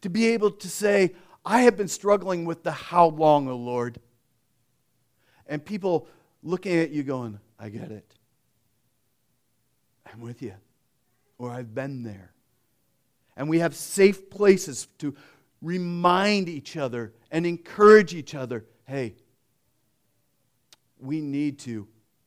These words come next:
remind our hearts about the character of God. We need to look back to his,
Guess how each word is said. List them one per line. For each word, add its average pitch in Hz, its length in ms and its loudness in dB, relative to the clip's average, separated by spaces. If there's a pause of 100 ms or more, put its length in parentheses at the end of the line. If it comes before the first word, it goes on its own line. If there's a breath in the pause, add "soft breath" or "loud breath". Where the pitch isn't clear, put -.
(320)
remind 143 460 -2
our 123 140 -2
hearts 135 420 2
about 117 320 -6
the 110 60 -20
character 123 680 -12
of 107 100 -18
God. 107 380 -8 (560)
We 180 100 0
need 185 200 0
to 156 120 0 (160)
look 175 560 4
back 185 400 6
to 170 140 -4
his, 143 260 -6